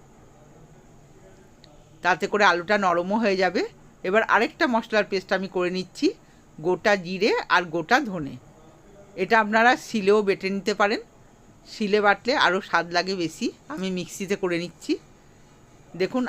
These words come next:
আগের আদা আর কাঁচা লঙ্কাটা রয়েছে, ওর মধ্যেই আমি এই মশলাটাকেও ঢেলে দিচ্ছি,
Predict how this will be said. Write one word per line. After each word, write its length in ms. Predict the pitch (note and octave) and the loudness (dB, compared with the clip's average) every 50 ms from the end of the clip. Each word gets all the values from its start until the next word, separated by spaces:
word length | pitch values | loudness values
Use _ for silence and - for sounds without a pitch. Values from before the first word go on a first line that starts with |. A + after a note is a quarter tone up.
| - - E3+ | 0 0 0
আগের 220 | F#3+ F#3+ G3+ G3 - - E3+ | 0 2 0 0 2 2 2
আদা 180 | E3 E3 G3 G3 | 4 4 4 4
আর 80 | G3 G3 - | 4 4 0
কাঁচা 220 | F3 E3+ E3+ F3 | 0 0 0 -2
লঙ্কাটা 380 | F3+ F3+ F#3+ F#3 G3+ F#3+ F#3+ F#3+ | -4 -4 -2 -2 -4 -2 -2 -2
রয়েছে, 360 | F3 E3+ F3 F3+ F3+ - D4 G#4+ - - - - - - - - D#3+ F#3 | -2 -2 -2 -4 -2 -2 -2 -2 -4 -6 -18 -20 -20 -20 -12 -4 -2 0
ওর 100 | G3 G3 | 0 0
মধ্যেই 380 | F#3+ F#3 F#3 F3+ E3 A#3+ C4+ A3+ | 0 -4 -4 -2 -2 0 2 4
আমি 180 | G#3 G3 G3+ A3 G#3+ | 2 2 2 0 -2
এই 60 | G3 F3 E3+ | -2 -2 -4
মশলাটাকেও 560 | E3+ E3+ - - G3 F#3+ - G#3 - E4 G4 G4 B3+ | -6 -6 -2 -2 -2 0 0 -2 -2 0 0 0 2
ঢেলে 200 | C4 A3+ F#3 F3 | 2 0 0 0
দিচ্ছি, 400 | D3+ D#3 D#3 - - - - | -2 -6 -10 -10 -16 -16 -14